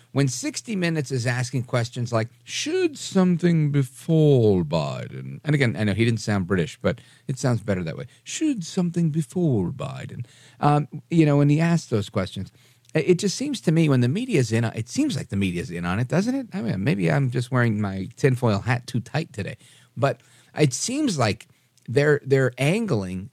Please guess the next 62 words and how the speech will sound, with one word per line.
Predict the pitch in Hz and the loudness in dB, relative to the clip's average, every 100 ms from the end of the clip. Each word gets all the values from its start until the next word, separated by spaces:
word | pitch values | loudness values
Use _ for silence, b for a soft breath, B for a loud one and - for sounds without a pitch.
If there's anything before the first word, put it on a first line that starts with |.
| - | -2
to, | 123 117 107 _ - | 2 2 0 _ -8
to | 127 | -2
get | 123 120 | 0 0
a | |
story, | 120 - - 156 90 - - | -4 -6 -6 -6 -8 -12 -6
uh, | 113 104 | -4 -4
to, | 92 113 | -2 -2
to | 98 113 | -2 -4
get | 120 120 | -4 -2
something | 135 127 135 | -4 -2 0
going. | 147 254 120 - b | 0 -2 -8 -12 b
And, | 156 - | -2 0
and | 214 | -2
again, | 208 190 | 0 -2
that | 175 175 | -2 -2
is | 147 | -2
their | 151 | -4
job. | 131 160 113 90 | -4 -6 -6 -6
I | 101 | -4
want | 120 156 | -2 -2
them | 156 110 | -2 -6
to | - | -6
be | 92 101 95 | -4 -4 -4
inquisitive. | 90 - 165 151 147 123 | -6 -2 -2 0 -2 -2
I | |
want | 101 123 139 | -2 -2 -2
them | 117 | -4
to | 107 | -8
ask | 104 117 120 | -6 -4 -6
the | 92 | -8
tough | - - | -8 -8
questions. | - 165 - 143 - b | -6 -6 -6 -8 -10 b
So | b | b
I'm | 165 | -2
glad | 127 123 240 254 | 0 -2 -2 0
they're | 110 | 2
asking | 95 92 - 90 | 2 -2 -4 -4
those | 90 | -6
questions. | - 90 - - - b b b b 139 | -8 -10 -10 -16 -20 b b b b -2
And | 151 | 0
I | 151 | 0
think | 139 156 | 0 -2
her, | 131 147 160 151 139 - b b - | 0 2 4 6 2 -2 b b -2
uh, | 123 117 110 104 | 2 2 2 0
response | - 120 - - 120 117 120 | 0 0 0 0 2 2 0
that | 104 | -4
he's | 110 104 | -4 -4
alive | 98 110 123 127 104 | -2 0 0 0 0
and | 92 | 0
well | 107 117 | 2 2
and | 113 | 2
he's | 95 82 | -2 -8
running, | 92 120 120 | -2 0 0
he's | 110 92 | -2 -4
a | |
president | - 120 113 107 101 | -2 0 0 -2 -4
trying | 117 110 | -2 -2
to | |
get | 101 90 | -2 -4
reelected | 98 98 104 87 | -4 -4 -6 -8
is | - | -12
great. | - 139 127 | -4 0 0